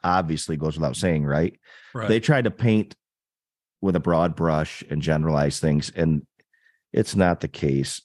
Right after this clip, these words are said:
Speaker 1: Even when things are getting watered down and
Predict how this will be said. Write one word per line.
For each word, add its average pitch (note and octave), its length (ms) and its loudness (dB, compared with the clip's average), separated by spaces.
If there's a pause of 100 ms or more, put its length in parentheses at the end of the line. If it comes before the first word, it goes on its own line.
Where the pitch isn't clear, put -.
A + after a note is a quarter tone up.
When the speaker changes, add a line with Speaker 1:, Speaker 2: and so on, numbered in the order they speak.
(160)
Speaker 1:
Even B2 300 4
when G2+ 280 2
things F#2+ 260 0
are F2+ 80 2
getting E2+ 300 0
watered E2 340 0
down D#2 380 0
and C#2 200 -2